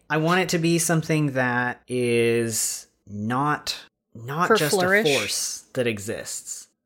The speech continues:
Speaker 1: I don't want it to be sort of just a thing that is brought down from on high, like magic just happens.
Speaker 2: So earlier in the show, I basically said, because I am unfamiliar with Diana Wynne-Jones and,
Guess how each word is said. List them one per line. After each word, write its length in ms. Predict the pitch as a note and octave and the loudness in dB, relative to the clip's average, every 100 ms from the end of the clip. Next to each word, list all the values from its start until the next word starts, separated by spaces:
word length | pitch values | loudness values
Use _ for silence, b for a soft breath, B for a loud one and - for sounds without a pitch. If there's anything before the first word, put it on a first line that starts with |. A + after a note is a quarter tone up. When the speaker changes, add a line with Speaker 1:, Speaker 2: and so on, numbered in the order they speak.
| _ | _
Speaker 1:
I 80 | A#2 | -6
don't 200 | A#2 C3+ | -2 0
want 160 | C3+ C3 | 2 0
it 80 | - | 0
to 100 | B2 | -2
be 200 | A#2+ A#2 | -2 -2
sort 240 | - A#2+ G#2+ | -2 -6 -6
of 80 | |
just 280 | G2+ A2 - | -6 -6 -6
a 80 | A#2 | -8
thing 460 | A2 - C3+ C3 A#2 | -6 0 0 0 -2
that 120 | A2 | -4
is 280 | A2 G#2 - b b b b b | -4 -8 -12 b b b b b
brought 360 | B2+ C#3 C3+ A#2 | -4 0 2 2
down 300 | B2+ C3 C3 | 0 2 0
from 180 | C3+ B2+ | -2 0
on 140 | A2 | 0
high, 360 | G#2 A#2+ A2+ G2+ | 0 0 2 0
like 220 | G2+ G#2 | -2 -4
magic 420 | A2 A2 A#2+ A2+ | 0 2 2 -2
just 240 | - G2+ - | -6 -6 -4
happens. 640 | G#2 F2+ F2 - A2 - - _ _ | -6 -8 -10 -10 -8 -10 -12 _ _
Speaker 2:
So 200 | - C4 | -4 -2
earlier 440 | - C4+ D4+ D#4+ | 2 2 2 2
in 120 | D4+ C4+ | 2 2
the 60 | |
show, 540 | B3+ - G#3+ G#3+ G3+ G3 | 0 0 2 4 2 2
I 680 | - G3 G3 G3+ G3+ G3 - _ _ - | 2 2 4 4 4 2 -2 _ _ 0
basically 500 | A3+ A3 A3 G#3 G3 | 2 2 0 0 0
said, 360 | - F#3+ F#3 | 4 4 4
because 260 | F#3 F#3+ F#3+ | 2 0 2
I 120 | F#3 | 4
am 100 | F3+ | 4
unfamiliar 580 | G3+ F#3+ - F#3 F#3+ F#3 | 2 -2 0 0 0 -2
with 120 | F#3 | -2
Diana 320 | G3 F3+ F3+ | 2 2 2
Wynne-Jones 640 | F3+ F3+ F3+ F3 F3 F3+ - | 0 0 0 0 -2 -6 -10
and, 400 | - F3+ F3 F3+ | -8 -8 -8 -12